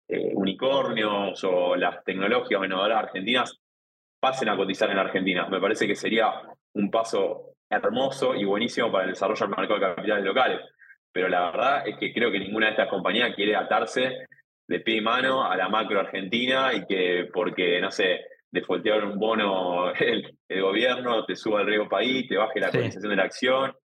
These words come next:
Speaker 1: y por algo directamente Mercado Libre se fue al Nasdaq,
Speaker 2: Mm.
Speaker 1: Biocere, que a Rosalina también está cotizando en Estados Unidos, ni hablar, Globan, Despegar,
Speaker 2: Mm.
Speaker 1: Satellogic, bueno,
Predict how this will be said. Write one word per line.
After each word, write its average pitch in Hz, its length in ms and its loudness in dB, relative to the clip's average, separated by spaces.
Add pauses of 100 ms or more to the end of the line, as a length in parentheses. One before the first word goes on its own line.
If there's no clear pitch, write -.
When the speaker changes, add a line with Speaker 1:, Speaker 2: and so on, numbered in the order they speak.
(240)
Speaker 1:
y - 100 -8
por 101 160 -2
algo 113 160 2
directamente 98 540 0
Mercado 95 340 2
Libre 104 240 0
se - 140 -8
fue 92 160 -2
al 95 80 -4
Nasdaq, 120 640 2
Speaker 2:
Mm. - 300 -18
Speaker 1:
Biocere, 110 760 0
que 98 100 0
a 98 60 4
Rosalina 95 560 0
también 98 240 2
está 95 240 -2
cotizando 92 360 0
en 92 40 0
Estados 95 260 0
Unidos, 113 480 2
ni 98 60 -4
hablar, 104 340 2
Globan, 113 600 2
Despegar, 107 720 0
Speaker 2:
Mm. - 40 -12
Speaker 1:
Satellogic, 101 760 -2
bueno, 104 200 0